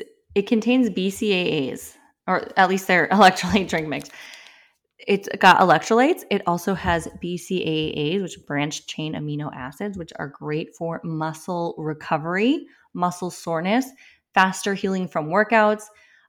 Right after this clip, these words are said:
um, while also replenishing the body's hydration. And if you, if you ever get a headache or maybe feeling a little hungover, these are <laughs> great for that as well. All right, let me pull up the ingredients. We've got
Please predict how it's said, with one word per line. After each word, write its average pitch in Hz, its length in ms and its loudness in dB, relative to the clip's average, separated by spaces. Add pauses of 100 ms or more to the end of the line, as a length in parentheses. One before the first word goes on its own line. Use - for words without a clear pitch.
um, 165 320 2
while 185 240 10
also 175 460 4
replenishing 160 640 -2
the 156 60 -4
body's 143 480 0 (100)
hydration. 170 840 -4 (240)
And 156 460 -10
if - 180 -18
you, - 140 -12 (360)
if 147 120 -18
you 165 80 -10
ever 208 140 -6
get 226 120 -4
a 151 80 -6
headache 302 640 -6
or 170 220 -2
maybe 165 320 -6
feeling 165 320 -8
a 160 80 -6
little 165 640 -4 (100)
hungover, 185 1040 -2 (400)
these 165 340 -4
are 175 100 2
<laughs> 175 160 -2
great 226 260 8
for 185 180 2
that 165 360 2 (120)
as 160 200 -6
well. - 300 -6 (680)
All 190 100 8
right, 160 180 6
let 165 100 0
me 196 100 0
pull 233 120 2
up 220 100 2
the 220 60 2
ingredients. 185 420 0
We've 175 120 -6
got 170 380 8